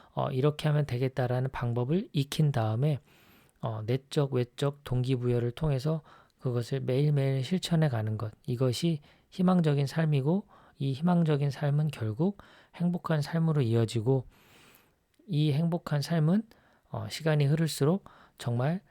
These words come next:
자기답게, 나답게 잘 살고 있다라는 것을, 어, 느끼게 될 거라고 저는 확신합니다.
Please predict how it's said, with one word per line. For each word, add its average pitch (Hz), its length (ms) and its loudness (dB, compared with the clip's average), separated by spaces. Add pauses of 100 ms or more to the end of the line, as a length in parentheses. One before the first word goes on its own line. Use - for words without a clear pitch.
(200)
자기답게, 127 680 0 (240)
나답게 117 520 -2 (180)
잘 117 220 -6
살고 185 320 0
있다라는 110 840 -6
것을, 123 380 -2 (400)
어, 98 300 -10 (340)
느끼게 123 360 -2
될 113 160 -6
거라고 110 520 -4
저는 127 400 -4 (480)
확신합니다. 139 1000 -4